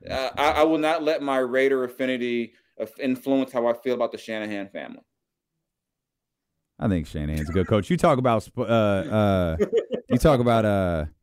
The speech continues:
Speaker 2: spotting Patrick Mahomes. We're talking about coaches. You talk about pa-, spotting Patrick Mahomes fourteen points. I don't think you can spot Andy Reid fourteen points either.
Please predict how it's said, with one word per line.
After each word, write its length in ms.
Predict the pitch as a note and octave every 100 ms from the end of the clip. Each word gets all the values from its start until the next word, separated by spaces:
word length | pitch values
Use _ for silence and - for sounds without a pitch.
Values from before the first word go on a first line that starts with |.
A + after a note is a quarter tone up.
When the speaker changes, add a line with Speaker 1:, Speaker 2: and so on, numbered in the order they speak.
| _ _ _ _ _
Speaker 2:
spotting 380 | - - B2 G#2+
Patrick 300 | A#2+ A2 G2
Mahomes. 600 | F2 F2+ A2+ G2+ F2+ -
We're 80 | G2
talking 200 | A2 F#2
about 120 | E2 D#2
coaches. 420 | G#2+ G2+ E2+ F#2
You 60 |
talk 160 | F#2 G2
about 180 | E2 D#2
pa-, 160 | F#2
spotting 340 | D#2+ - F2 D#2
Patrick 260 | G2+ D#2 E2
Mahomes 280 | E2+ F2
fourteen 320 | - E2 D#2+ D2+
points. 220 | D#2 D2+
I 40 |
don't 140 | E2 D2+
think 140 | D2+
you 60 | C#2+
can 80 | C#2+
spot 280 | - C#2+ C2+
Andy 200 | B1 A1+
Reid 220 | A1+ -
fourteen 340 | G1+ - -
points 260 | - G#1 -
either. 280 | G1+ G1+